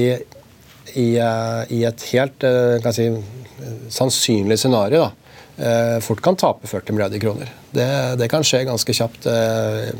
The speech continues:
la oss si ett av seks år da, med, med de, eh, med de s-, svingningene vi har i fondet i dag. Så, så er det fullt ut mulig. Ehm, så, så, så sier jeg ikke det at det skal skje, men det er vi forberedt på at, eh, at kan skje. Men, men som sagt,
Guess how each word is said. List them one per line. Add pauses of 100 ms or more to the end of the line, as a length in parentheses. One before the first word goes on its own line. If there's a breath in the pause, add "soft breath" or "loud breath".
(100)
la
oss
si
ett
av
seks
år
da, (100)
med,
med
de, (120)
eh, (120)
med
de
s-,
svingningene
vi
har
i
fondet
i
dag. (440 loud breath)
Så,
så
er
det
fullt
ut
mulig. (680 loud breath)
Ehm, (500)
så, (420)
så,
så
sier
jeg
ikke
det
at
det
skal
skje, (100)
men
det
er
vi
forberedt
på
at,
eh,
at
kan
skje. (640 loud breath)
Men, (100)
men
som
sagt,